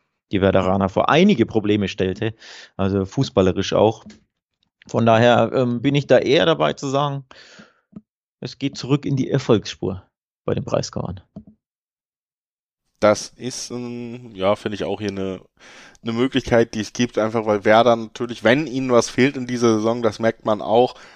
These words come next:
Speaker 2: ist jetzt nicht die Spielfreude oder sonst was, sondern manchmal eben auch die Reife, und das ist eben genau das, was Freiburg gerne ausnutzt, ne? Also auch vom Spielstil ist Bremen eigentlich genau die Mannschaft, der Freiburg gerne wehtut. In der Spitze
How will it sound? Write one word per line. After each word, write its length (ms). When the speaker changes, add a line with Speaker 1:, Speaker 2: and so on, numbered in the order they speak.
Speaker 2:
ist 80
jetzt 120
nicht 160
die 80
Spielfreude 600
oder 140
sonst 260
was, 120
sondern 280
manchmal 300
eben 140
auch 140
die 140
Reife, 520
und 140
das 180
ist 140
eben 240
genau 360
das, 360
was 180
Freiburg 460
gerne 320
ausnutzt, 640
ne? 100
Also 240
auch 100
vom 180
Spielstil 500
ist 140
Bremen 240
eigentlich 420
genau 320
die 160
Mannschaft, 480
der 260
Freiburg 580
gerne 340
wehtut. 420
In 100
der 100
Spitze 640